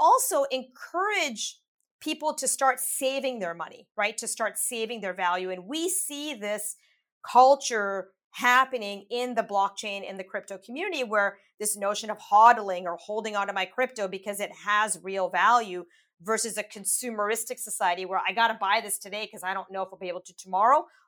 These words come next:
or I gotta buy it today 'cause it's gonna be more expensive tomorrow. I,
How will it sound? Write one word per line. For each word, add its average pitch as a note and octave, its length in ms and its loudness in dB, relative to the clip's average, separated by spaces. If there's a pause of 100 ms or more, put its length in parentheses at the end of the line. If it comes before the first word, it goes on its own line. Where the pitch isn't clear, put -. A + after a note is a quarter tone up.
(100)
or A#3 120 6
I A3 60 6
gotta G#3+ 160 4
buy G#3 200 2
it - 100 -8
today G#3 240 -8
'cause F3+ 160 -16
it's E3+ 80 -12
gonna F#3 120 -12
be F3+ 120 -10
more E3 160 -6
expensive F3 560 -10
tomorrow. - 440 -18 (320)
I, F#3+ 80 -6